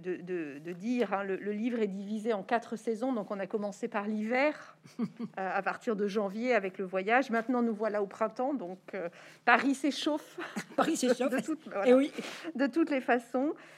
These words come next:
Speaker 1: Euh, les barricades apparaissent, le roi
Speaker 2: Oui.
Speaker 1: s'enfuit.
Speaker 2: Oui.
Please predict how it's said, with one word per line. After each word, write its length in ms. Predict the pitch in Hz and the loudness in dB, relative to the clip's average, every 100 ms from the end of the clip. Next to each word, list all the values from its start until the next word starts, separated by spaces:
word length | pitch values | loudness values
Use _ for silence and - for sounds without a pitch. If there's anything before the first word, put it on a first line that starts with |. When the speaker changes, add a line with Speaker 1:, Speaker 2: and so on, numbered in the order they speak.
| - | -4
Speaker 1:
Euh, 140 | 214 202 | 2 2
les 120 | 233 | 6
barricades 460 | 285 294 269 277 247 | 4 4 2 4 4
apparaissent, 760 | 247 226 233 254 311 320 - | 4 4 4 4 2 -2 -4
le 100 | 240 | -2
roi 200 | 220 247 | 4 4
Speaker 2:
Oui. 80 | - | 4
Speaker 1:
s'enfuit. 760 | 240 233 - 233 240 254 269 233 | -2 -4 -8 -4 -2 0 0 0
Speaker 2:
Oui. 220 | 165 | -4